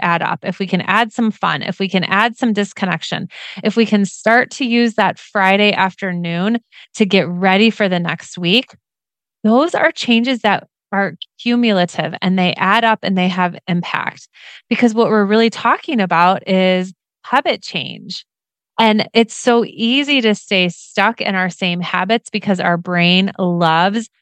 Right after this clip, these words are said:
doing what it's familiar with. So if any of this sounds challenging, it's not because you are not a productive person.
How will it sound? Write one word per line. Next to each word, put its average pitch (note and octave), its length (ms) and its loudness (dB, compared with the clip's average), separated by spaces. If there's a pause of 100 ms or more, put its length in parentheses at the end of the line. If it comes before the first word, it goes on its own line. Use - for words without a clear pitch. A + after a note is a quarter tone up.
(160)
doing F#3 520 0
what F#3+ 260 0
it's F3 300 -2
familiar D3+ 480 -4
with. A#2+ 360 -4 (1000)
So - 140 0
if G3+ 100 0
any A#3 220 0
of B3 60 2
this A#3 160 2
sounds G#3 360 0
challenging, A3+ 800 -2 (540)
it's A3+ 220 0
not B3+ 300 2
because A3+ 560 2
you F#3 520 -2 (280)
are F3+ 120 2
not F3 220 2
a F3+ 80 0
productive E3+ 500 -2
person. D4 600 0